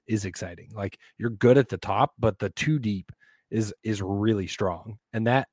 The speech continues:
that has not been the case, where that position group specifically, it's like, maybe you've got a guy that's serviceable, but if they get hurt, it's game over, right? That's the L S U Peach Bowl, where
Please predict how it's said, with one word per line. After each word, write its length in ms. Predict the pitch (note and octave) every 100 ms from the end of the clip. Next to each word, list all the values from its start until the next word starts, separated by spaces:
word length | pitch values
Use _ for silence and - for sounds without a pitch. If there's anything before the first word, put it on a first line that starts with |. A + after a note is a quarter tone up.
| _ -
that 280 | A#2+ C#3+ C#3+
has 180 | B2+
not 180 | A2+ G2+
been 120 | G#2
the 80 | F#2+
case, 420 | - F2+ - - - _ _ _
where 320 | A#2+ A#2 G#2+ - -
that 260 | A2+ B2+ -
position 420 | B2 A#2 A2 A2
group 200 | G#2 F#2+
specifically, 680 | - F#2+ - C#3 G2+ G2+ G2
it's 120 | -
like, 180 | G#2 G#2
maybe 380 | C#3 D3+ E3 E3+
you've 220 | D#3 C3
got 180 | C3+ B2
a 60 |
guy 380 | A#2 A2 A2+ A2+ _ - _
that's 160 | B2+ A2
serviceable, 680 | - A#2+ D3+ F3 F#3 G#3+ G#3+ _ _ -
but 100 | A2
if 100 | G#2
they 180 | A#2 E3
get 180 | G3 E3+
hurt, 340 | E3+ A#3 - _ _
it's 160 | A#2+ A2
game 360 | A#2 B2 A2+ G2
over, 380 | F2+ - - _ _ -
right? 220 | A#2+ C#3
That's 220 | C3 C#3+ C#3
the 120 | C#3+
L 140 | C3 C3
S 120 | A#2
U 100 | A#2
Peach 300 | B2 G#2 -
Bowl, 280 | F#2 F2+ - _ _ _
where 480 | A#2+ A2+ G#2+ G#2+